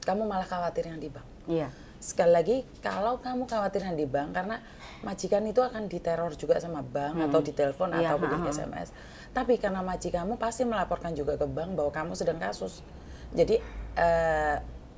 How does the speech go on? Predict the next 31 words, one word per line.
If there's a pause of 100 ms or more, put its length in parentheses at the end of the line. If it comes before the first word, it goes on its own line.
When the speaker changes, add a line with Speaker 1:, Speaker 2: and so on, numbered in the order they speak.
Speaker 1:
pihak
bank
tidak
akan
menghubungi
majikanmu
lagi (400)
setelah
majikanmu
memberikan
surat (320)
ke (400)
majik-,
eh,
ke,
ke (120)
bank
bahwa
kamu
sudah
diinterminate. (400)
Speaker 2:
Oh,
Speaker 1:
Dan
Speaker 2:
iya.
Speaker 1:
kasus
polisi
itu
sebenarnya
nggak
besar. (240)
Speaker 2:
Oh.